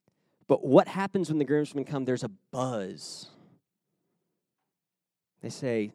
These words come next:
"Something's," w-, when you're at a wedding and the groomsmen walk out, you say, "Something's about to start. Something is coming. Look, they're coming. Shh."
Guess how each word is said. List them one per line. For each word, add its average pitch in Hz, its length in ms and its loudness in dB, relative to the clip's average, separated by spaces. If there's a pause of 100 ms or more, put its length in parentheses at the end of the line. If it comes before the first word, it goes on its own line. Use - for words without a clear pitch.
"Something's," 160 640 -8
w-, 139 160 0
when 147 180 2
you're 151 120 6
at 143 100 4
a 135 40 8
wedding 139 320 6
and 127 80 -2
the 123 40 -2
groomsmen 127 300 0
walk 113 180 -2
out, 117 80 -12
you 135 80 -16
say, 117 100 -12
"Something's 151 360 -6
about 139 180 -2
to 113 60 -16
start. 101 440 2 (1120)
Something 156 460 -4
is 104 120 -6
coming. 113 320 -6
Look, 165 280 0
they're 123 100 0
coming. 127 300 -4
Shh." - 460 -12